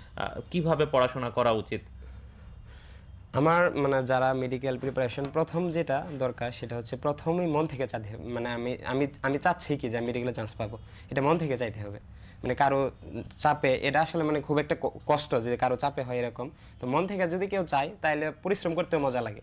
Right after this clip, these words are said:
Speaker 2: যে আমি তো এটা চাই, তো আমি এটার জন্য পরিশ্রম করবো, সমস্যা কি? তো সর্বপ্রথম মন থেকে চাইতে হবে, তারপরে এক-, একাডেমিক থেকেই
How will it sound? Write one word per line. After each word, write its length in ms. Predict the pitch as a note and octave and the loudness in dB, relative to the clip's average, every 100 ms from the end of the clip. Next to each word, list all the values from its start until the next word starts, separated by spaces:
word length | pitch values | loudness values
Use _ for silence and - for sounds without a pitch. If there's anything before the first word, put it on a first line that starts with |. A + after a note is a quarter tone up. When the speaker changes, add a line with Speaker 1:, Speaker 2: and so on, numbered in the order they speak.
| - - - - | -18 -20 -20 -8
Speaker 2:
যে 100 | A2+ | -4
আমি 160 | A#2 B2 | -2 2
তো 100 | C#3 | 2
এটা 160 | C3 | 2
চাই, 240 | B2+ G#2+ G#2+ | -2 -8 -8
তো 60 | B2+ | -6
আমি 120 | B2+ | -4
এটার 140 | C3+ | -2
জন্য 160 | C#3 C#3 | -2 0
পরিশ্রম 360 | D3 C3+ B2 | -2 -4 -6
করবো, 200 | A#2+ A#2 | -6 -6
সমস্যা 380 | A#2 A#2+ A2+ - G#2 | -8 -10 -12 -12 -14
কি? 60 | B2 - - - | -14 -16 -20 -2
তো 120 | C3+ C#3 | -2 0
সর্বপ্রথম 440 | - E3+ F#3+ G3 F#3 | 2 4 4 2 4
মন 140 | F#3 | 2
থেকে 200 | F3 D#3+ | 2 -2
চাইতে 220 | D#3+ D3+ | -2 -4
হবে, 200 | D#3 F3+ E3+ | -4 -6 -4
তারপরে 400 | A#2 A#2 A2+ A2 - - - - - | -6 -4 -6 -8 -14 -20 -20 -14 -4
এক-, 300 | C3 - G3 | -4 2 4
একাডেমিক 420 | A3 G3 G3 G3+ | 6 6 4 2
থেকেই 400 | G3+ F#3 G#3 | -4 0 0